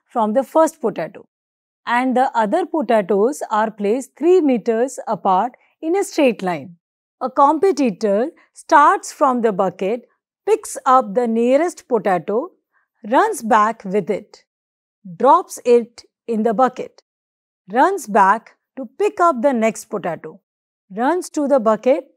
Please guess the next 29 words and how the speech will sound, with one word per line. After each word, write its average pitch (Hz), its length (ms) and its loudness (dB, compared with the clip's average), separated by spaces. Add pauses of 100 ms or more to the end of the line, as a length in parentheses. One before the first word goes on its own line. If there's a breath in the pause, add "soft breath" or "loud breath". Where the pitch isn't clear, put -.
(120)
to 240 100 -6
drop 202 360 0
in 175 140 -4
it. - 240 -18 (800)
And 226 280 -4
she 226 200 -6
continues 277 800 -2
in 220 220 -8
the 240 100 -2
same 294 420 -2
way 208 300 0 (320)
until 233 420 0 (180)
all 294 340 4
the 330 120 0
potatoes 214 800 0
are 202 180 -2
in 185 140 -6
the 180 80 -2
bucket. 156 420 -12 (840)
What 175 260 -6
is 277 140 -2
the 330 100 -2
total 311 380 0
distance 311 600 -4
the 285 120 -2
competitor 285 720 -4
has 269 240 -4
to 277 160 -6
run? 262 300 -6